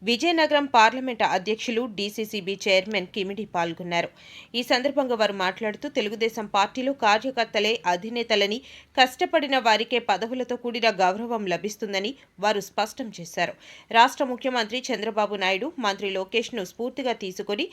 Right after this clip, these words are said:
ప్రభుత్వ ప్రతిష్టను మరింత పెంచేలా ప్రతి కార్యకర్త వ్యవహరించాలన్నారు. వచ్చే స్థానిక ఎన్నికల్లో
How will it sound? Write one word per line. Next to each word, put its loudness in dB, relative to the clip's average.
ప్రభుత్వ 4
ప్రతిష్టను 0
మరింత -4
పెంచేలా 0
ప్రతి -4
కార్యకర్త -2
వ్యవహరించాలన్నారు. -4
వచ్చే 2
స్థానిక 2
ఎన్నికల్లో 0